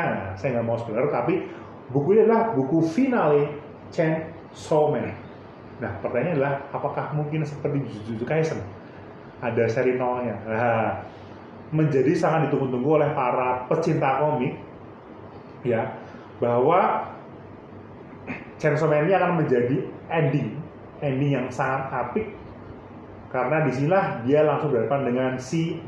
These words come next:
Makima. Kita lihat apakah Denji di buku ini, di volume Denji berhasil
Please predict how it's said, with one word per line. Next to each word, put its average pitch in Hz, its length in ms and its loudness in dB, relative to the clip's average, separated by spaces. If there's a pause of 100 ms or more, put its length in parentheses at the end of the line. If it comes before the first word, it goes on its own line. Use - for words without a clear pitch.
(120)
Makima. 147 1600 -2 (400)
Kita 131 240 -2
lihat 127 240 2
apakah 127 480 0
Denji 160 720 6 (400)
di 131 80 0
buku 139 400 2
ini, 165 160 2
di 135 80 2
volume 139 560 0
Denji 151 640 4 (320)
berhasil 113 800 2